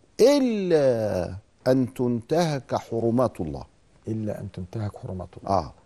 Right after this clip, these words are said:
Speaker 1: يقول لك بقى هنا بقى: "فتمعر وجهه غضبا".
Speaker 2: عليه
Speaker 1: تمعر
Speaker 2: الصلاة
Speaker 1: يعني
Speaker 2: والسلام.
Speaker 1: الدم طلع
Speaker 2: الله.
Speaker 1: فيه كده، وصلى الله
Speaker 2: عليه الصلاة
Speaker 1: عليه
Speaker 2: والسلام.
Speaker 1: وسلم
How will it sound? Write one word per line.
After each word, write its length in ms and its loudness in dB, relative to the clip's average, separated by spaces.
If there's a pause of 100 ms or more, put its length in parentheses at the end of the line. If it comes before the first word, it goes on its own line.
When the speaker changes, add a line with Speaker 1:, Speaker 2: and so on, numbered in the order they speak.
(320)
Speaker 1:
يقول 160 2
لك 80 4
بقى 280 4
هنا 140 2
بقى: 200 -2
"فتمعر 1000 2
وجهه 800 2
غضبا". 480 2 (140)
Speaker 2:
عليه 120 -16
Speaker 1:
تمعر 320 2
Speaker 2:
الصلاة 180 6
Speaker 1:
يعني 180 2
Speaker 2:
والسلام. 220 -4 (260)
Speaker 1:
الدم 500 4
طلع 280 4
Speaker 2:
الله. 100 0
Speaker 1:
فيه 340 -6
كده، 200 0
وصلى 520 0
الله 500 2
Speaker 2:
عليه 200 0
الصلاة 120 -10
Speaker 1:
عليه 100 -8
Speaker 2:
والسلام. 280 -10
Speaker 1:
وسلم 40 -16